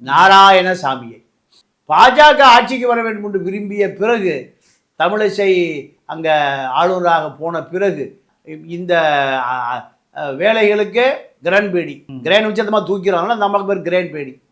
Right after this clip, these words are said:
Speaker 2: ம்.
Speaker 1: அந்த அம்மா இந்த வேலைகளுக்கு அந்த அம்மா ஒத்து வரல. அந்த அம்மா தூக்கிட்டு தமிழிசையை போட்டாங்க.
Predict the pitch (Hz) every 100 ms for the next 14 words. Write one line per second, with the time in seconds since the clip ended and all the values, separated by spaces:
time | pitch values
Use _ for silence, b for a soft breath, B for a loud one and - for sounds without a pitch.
0 | - 131 120 _ 151 170 160 202 233 196
1 | 156 185 196 147 160 147 139 180 165 147
2 | 139 131 135 123 117 110 123 131 135 151
3 | 139 117 - _ _ - 135 131 165 123
4 | 110 _ _ _ _ 127 143 185 180 156
5 | 165 165 139 160 151 139 113 123 120 -